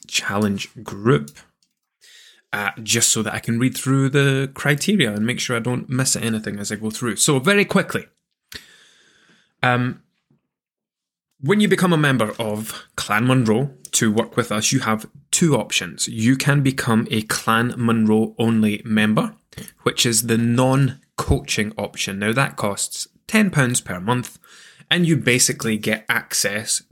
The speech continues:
to the plan that all of our members are following, right? So the difference is, uh, you're probably, you know, you're more or less left to your own devices. You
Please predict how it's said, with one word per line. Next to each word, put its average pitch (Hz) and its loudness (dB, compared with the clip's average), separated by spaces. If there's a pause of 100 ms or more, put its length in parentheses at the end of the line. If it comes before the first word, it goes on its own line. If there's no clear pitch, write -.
(140)
to 131 0
the 135 2
plan 107 -4 (260)
that 107 -4 (280)
all 117 2
of 117 2
our 117 4
members 107 2
are 110 -2
following, 98 -4
right? 113 0
So - -4
the 120 2
difference 139 0
is, 107 2 (1200)
uh, 107 2 (800)
you're 117 -4
probably, 110 -2
you 123 2
know, 110 2
you're 107 2
more 123 2
or 110 2
less 107 -2
left 107 0
to - -2
your 104 2
own 101 0
devices. - -6
You 104 0